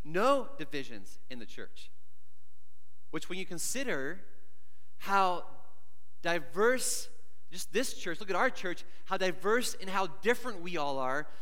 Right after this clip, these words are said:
can make you stop and go, "Okay, is that even possible that there be no divisions in the church whatsoever?" And, and hidden within these words that Paul wrote to the church, we see that, yes, it is possible,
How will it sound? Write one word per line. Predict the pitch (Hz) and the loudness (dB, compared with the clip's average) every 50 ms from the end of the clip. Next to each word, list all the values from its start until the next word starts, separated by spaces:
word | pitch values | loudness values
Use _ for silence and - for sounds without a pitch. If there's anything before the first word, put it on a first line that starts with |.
| - - - | -2 -2 0
can | - 202 | 0 0
make | 190 214 247 233 | 0 0 0 0
you | 247 247 | 0 0
stop | - - 226 214 220 220 214 | 0 0 2 2 2 2 0
and | 196 180 | 0 0
go, | 175 180 | 0 0
"Okay, | 175 - 202 | 0 0 0
is | 180 165 - | -2 0 0
that | 214 262 285 | 2 2 2
even | 285 277 247 240 175 | 0 0 -2 -2 -2
possible | 135 - - 135 139 180 - - 202 185 214 226 220 - - - - - | -2 0 0 2 2 2 2 0 0 -2 -2 -2 -2 -2 -2 -2 -2 0
that | - 190 185 | 0 0 0
there | 180 175 | 0 -2
be | 160 165 175 170 | -2 -2 -2 -2
no | 165 160 165 165 185 190 | -2 0 0 0 0 0
divisions | 160 175 175 - 143 151 151 165 175 165 - - | 0 -2 -2 -2 -2 -2 -2 -2 -2 -2 -2 -2
in | 151 147 | -2 -2
the | 139 127 | -2 -2
church | - - 147 151 156 - - - - - - - - - - - | -2 -2 -2 -2 -2 -2 -2 -2 -2 -2 -2 -2 -2 -2 -2 -2
whatsoever?" | 123 127 135 151 147 - - 135 113 104 104 107 135 156 170 - - - - - - - - - - - - - - - - - - - - - - - - | -2 -2 -2 -2 0 -2 -2 -2 -2 -2 -2 -2 -2 -2 -2 -2 -2 -2 -2 -2 -2 -2 -2 -2 -2 -2 -2 -2 -2 -2 -2 -2 -2 -2 -2 -2 -2 -2 -2
And, | 143 156 151 143 - - - - 135 | -2 -2 -2 -2 -2 -2 -2 -2 -2
and | 143 139 | -2 -2
hidden | 143 151 190 208 220 202 | -2 -2 0 0 0 0
within | 180 160 - - 170 170 | -2 -2 -2 -2 -2 -2
these | 165 151 135 - | -2 -2 -2 -2
words | 117 143 160 160 139 - | -2 -2 -2 0 -2 -2
that | 131 - | -2 -2
Paul | - - 160 160 | -2 -2 -2 -2
wrote | 160 147 - | -2 -2 -2
to | 127 | -2
the | 120 | -2
church, | 113 - - 165 156 131 - | -2 -2 -2 -2 -2 -2 -2
we | 135 131 | -2 -2
see | - - - 151 | -2 -2 -2 -2
that, | 131 113 | -2 -2
yes, | 107 135 147 151 - - | -2 -2 -2 -2 -2 -2
it | 123 117 - | -2 -2 -2
is | - 165 165 | -2 -2 0
possible, | - - - 123 104 101 - - - 113 110 113 - | 0 0 0 0 0 0 -2 -2 -2 -2 -2 -2 0